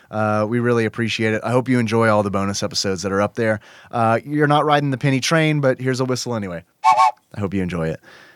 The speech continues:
I'd like to thank Persona Warrior Cody for recently upping his donation,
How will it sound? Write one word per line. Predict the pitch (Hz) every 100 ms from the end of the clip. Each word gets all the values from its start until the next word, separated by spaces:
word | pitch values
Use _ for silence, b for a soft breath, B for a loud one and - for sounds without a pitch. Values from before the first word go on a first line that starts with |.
| B _ _ _
I'd | 131 139
like | 139
to |
thank | 139 151 151
Persona | - 135 - 196 233
Warrior | 220 170 170 160 151
Cody | - 196 214 220 214 b b
for | - 135
recently | 156 160 165 131
upping | 135 117 110
his | 175 196
donation, | 175 180 175 180 - 180 170